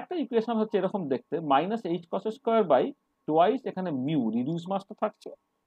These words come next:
আর তার সঙ্গে রিলেটিভ কোঅর্ডিনেট একটা থাকছে এরকম দেখতে, del two by del X square plus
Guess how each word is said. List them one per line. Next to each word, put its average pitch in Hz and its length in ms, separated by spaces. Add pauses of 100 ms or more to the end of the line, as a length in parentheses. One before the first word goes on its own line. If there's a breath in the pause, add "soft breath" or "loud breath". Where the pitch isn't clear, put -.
(640)
আর 120 140
তার 143 200
সঙ্গে 247 260
রিলেটিভ 240 260 (100)
কোঅর্ডিনেট 214 380
একটা 220 200
থাকছে 170 260
এরকম 147 220 (120)
দেখতে, - 200 (140)
del 147 200
two 151 140
by 151 80 (100)
del 135 200
X - 40 (180)
square 269 260 (920)
plus 139 160